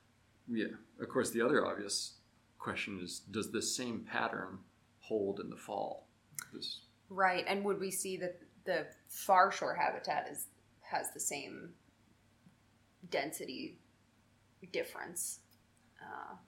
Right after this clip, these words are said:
Speaker 1: Yeah, of course, in the
Speaker 2: then
Speaker 1: fall, the far shore
Speaker 2: that
Speaker 1: versus
Speaker 2: would
Speaker 1: near
Speaker 2: be
Speaker 1: shore.
Speaker 2: the near shore <laughs>
Speaker 1: Yeah, that,
Speaker 2: habitat, right?
Speaker 1: that,
Speaker 2: Having
Speaker 1: that designation would switch.
Speaker 2: Yeah,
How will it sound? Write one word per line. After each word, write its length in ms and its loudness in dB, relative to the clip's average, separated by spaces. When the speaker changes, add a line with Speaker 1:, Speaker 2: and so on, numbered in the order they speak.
Speaker 1:
Yeah, 160 4
of 140 -2
course, 240 4
in 100 6
the 80 2
Speaker 2:
then 80 -4
Speaker 1:
fall, 500 6
the 140 0
far 400 6
shore 160 4
Speaker 2:
that 140 12
Speaker 1:
versus 200 4
Speaker 2:
would 160 10
Speaker 1:
near 140 6
Speaker 2:
be 60 6
Speaker 1:
shore. 280 6
Speaker 2:
the 60 2
near 260 2
shore 420 10
<laughs> 120 0
Speaker 1:
Yeah, 120 10
that, 60 8
Speaker 2:
habitat, 500 10
right? 280 6
Speaker 1:
that, 100 2
Speaker 2:
Having 260 4
Speaker 1:
that 200 2
designation 640 0
would 140 -6
switch. 460 -2
Speaker 2:
Yeah, 140 -2